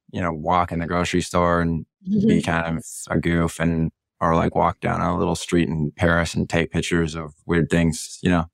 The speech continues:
Speaker 2: <laughs>
Speaker 1: <laughs> I think if I was getting recognized all the time, it'd be, it would be for the wrong reasons.
Speaker 2: Right, right.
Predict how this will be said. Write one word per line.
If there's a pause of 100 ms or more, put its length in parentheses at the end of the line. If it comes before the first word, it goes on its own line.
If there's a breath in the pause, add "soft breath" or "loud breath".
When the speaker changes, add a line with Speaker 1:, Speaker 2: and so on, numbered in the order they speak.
Speaker 2:
<laughs>
Speaker 1:
<laughs> (580)
I
think
if
I
was
getting
recognized
all
the
time,
it'd
be, (480)
it
would
be
for
the
wrong
reasons. (400)
Speaker 2:
Right, (100)
right.